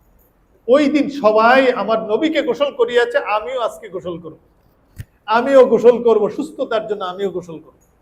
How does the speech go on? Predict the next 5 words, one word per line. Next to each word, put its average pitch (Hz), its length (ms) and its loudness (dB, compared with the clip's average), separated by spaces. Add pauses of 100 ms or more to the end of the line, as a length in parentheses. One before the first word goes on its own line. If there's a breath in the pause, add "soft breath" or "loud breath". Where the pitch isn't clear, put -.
(500)
হাজার 208 320 2
হাজার 220 400 2
মানুষ 208 320 -6
গোসল 202 280 -4
করতেছে, - 500 -10